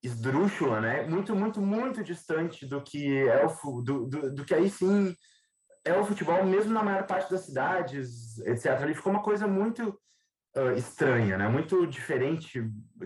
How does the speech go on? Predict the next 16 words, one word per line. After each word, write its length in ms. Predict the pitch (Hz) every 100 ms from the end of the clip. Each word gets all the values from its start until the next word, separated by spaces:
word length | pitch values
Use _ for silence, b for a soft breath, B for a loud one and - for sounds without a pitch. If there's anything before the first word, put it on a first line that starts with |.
| -
que 100 | 165
é 40 |
difícil 380 | 233 - 202 202
de 80 | 160
ser 560 | - 165 165 160 - b b b
defendida 640 | 123 165 165 156 117 175 185
e 40 |
mesmo 300 | 160 170 185
de 140 | 180 170
se, 580 | - 170 175 165 156
de 140 | 127 131
se, 320 | - 156 156
ah, 420 | 135 127 131 120 - - -
conseguir 280 | - 151 139
alguma 260 | 160 165 170
conexão 600 | 165 147 - 151 143